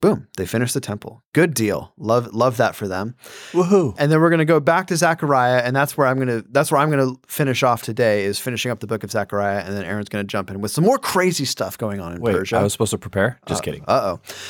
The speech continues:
Speaker 1: Uh, so back to Zechariah chapter seven. It's a reminder that it is, uh,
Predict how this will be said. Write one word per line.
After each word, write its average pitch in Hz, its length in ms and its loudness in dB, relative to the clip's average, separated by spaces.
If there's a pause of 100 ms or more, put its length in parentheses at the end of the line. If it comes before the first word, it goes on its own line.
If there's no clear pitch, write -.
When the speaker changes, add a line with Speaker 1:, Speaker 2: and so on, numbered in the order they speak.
(200)
Speaker 1:
Uh, 117 240 2
so 139 160 0
back 180 200 2
to 180 80 -4
Zechariah 160 460 4
chapter 135 300 0
seven. 170 440 2
It's 127 200 -2
a 120 60 -2
reminder 131 540 2
that 113 340 2
it 117 180 -8
is, 110 240 -4
uh, 82 320 -2